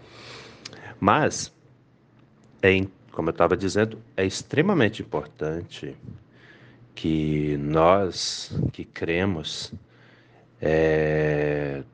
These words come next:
passemos para outras pessoas também o nosso desejo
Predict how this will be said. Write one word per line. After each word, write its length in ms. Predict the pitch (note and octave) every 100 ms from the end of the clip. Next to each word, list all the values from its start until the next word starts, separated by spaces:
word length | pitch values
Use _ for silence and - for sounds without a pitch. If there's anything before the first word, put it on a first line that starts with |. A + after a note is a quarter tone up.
| _ _ _
passemos 1000 | G2+ G2+ - - A#2 A2+ - - - - _ -
para 240 | F2 E2
outras 500 | D#2+ E2+ - E2 -
pessoas 720 | - D2+ - - D#2 E2 -
também 600 | - B2+ G2+ D#2+ E2 A2 - - - -
o 80 | F2
nosso 480 | E2+ E2 D#2 - D2+
desejo 880 | D2+ D#2 D2 D2 C#2+ C#2+ - D2+